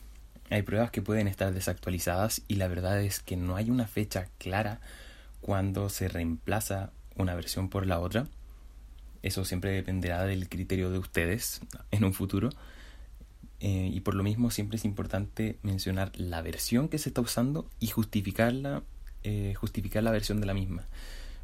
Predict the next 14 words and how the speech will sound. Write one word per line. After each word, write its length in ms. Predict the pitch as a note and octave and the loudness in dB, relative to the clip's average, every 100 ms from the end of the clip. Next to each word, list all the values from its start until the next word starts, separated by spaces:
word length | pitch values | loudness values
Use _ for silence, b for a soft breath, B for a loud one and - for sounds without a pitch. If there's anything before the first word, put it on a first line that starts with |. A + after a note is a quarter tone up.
| B | B
A 80 | G2+ | 0
lo 80 | G2+ | 2
mejor 320 | G2 F#2+ G#2+ | 2 4 4
hay 140 | G2+ | 4
contextos, 1040 | G2 - F#2+ F2+ - F#2 - - G2+ - - - - - - - | 0 0 0 2 0 0 -4 -6 -6 -6 -12 -14 -16 -16 -14 -4
estoy 280 | G#2 - F#2+ | -2 -2 -2
poniendo 400 | - F#2+ F#2 G2 | 0 0 2 2
un 160 | G2 | 0
caso, 400 | F#2 F2 - A#2 - - | -2 -2 -2 -4 -4 -4
en 180 | G2+ F#2+ | 0 0
que 240 | F#2+ F#2 | 0 0
un 540 | F#2 G2 F#2+ F#2 F#2+ - | 2 2 0 0 -4 -2
vice 480 | F#2 F#2 F#2+ - - - - | 0 0 0 -4 -8 -8 0
tres 440 | F#2+ G2 G#2+ - | 2 2 -2 -6